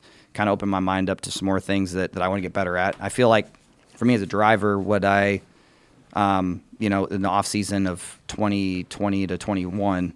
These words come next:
when I got a lot better at the road courses, you know, the team really gave me, like, "Hey, this is what you need to look at. This is what we need to get better at." And they kinda gave me stuff to go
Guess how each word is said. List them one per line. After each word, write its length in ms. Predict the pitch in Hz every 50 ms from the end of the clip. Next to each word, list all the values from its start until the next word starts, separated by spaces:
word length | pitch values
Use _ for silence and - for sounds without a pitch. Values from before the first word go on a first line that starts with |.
| - _ _
when 140 | - 92
I 40 | 92
got 120 | 90 92 92
a 20 |
lot 140 | 95 92 -
better 160 | 95 95 95
at 80 | 92 -
the 60 | -
road 160 | 87 92 95
courses, 480 | - - 92 92 90 - - 87 85 90
you 60 | 92
know, 220 | 90 90 92 92 - _ -
the 120 | - 95
team 240 | - - 110 104 98
really 200 | 90 107 101 98
gave 180 | 87 98 98
me, 120 | 92 92 95
like, 280 | 92 92 92 - - -
"Hey, 220 | - - 113 104 92
this 260 | - - 120 - -
is 100 | 113 98
what 300 | 104 113 110 - - - - - - - _ _ -
you 80 | 123
need 120 | 135 139 120
to 60 | 120
look 200 | 117 117 110 -
at. 160 | 110 110 101
This 120 | 98 117
is 40 | 110
what 60 | 113
we 60 | 110 110
need 100 | 107 107
to 60 | 104
get 140 | 104 95 -
better 240 | 104 104 104 101
at." 100 | 104 101
And 100 | 92 90
they 40 | 98
kinda 240 | 92 - 104 101 98
gave 160 | 90 104 101
me 80 | 98 95
stuff 280 | - - - 95 -
to 100 | - -
go 420 | 90 87 98 101 101 98 95 95